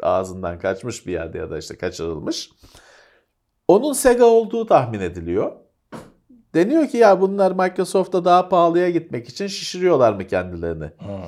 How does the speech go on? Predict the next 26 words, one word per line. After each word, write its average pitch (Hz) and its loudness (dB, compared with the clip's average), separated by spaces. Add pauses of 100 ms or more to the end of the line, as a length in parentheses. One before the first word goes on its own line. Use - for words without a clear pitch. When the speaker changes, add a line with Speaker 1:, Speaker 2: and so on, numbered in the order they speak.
(680)
Speaker 1:
Bilemiyorum. 226 4
İlginç 240 0
bir 233 -4
gelişme. 202 2
Hani 143 0
Speaker 2:
Evet. 110 -4
Speaker 1:
pek 196 2
anlam 190 4
verilemeyen, 185 2 (720)
e, 101 -8 (720)
gelişmelerden 151 0
birisi 139 -4
sektördeki. 87 -2 (140)
Speaker 2:
Evet. 101 -12 (1080)
Atari'de 165 2
seksen 170 0
ve 160 0
doksanlı 147 0
yıllardan 147 2 (220)
yüzden 107 -2
fazla 104 0
oyunun 117 -2
lisansını 120 -6
satın 95 -4
Speaker 1:
Evet, 226 6
Speaker 2:
almış. - -2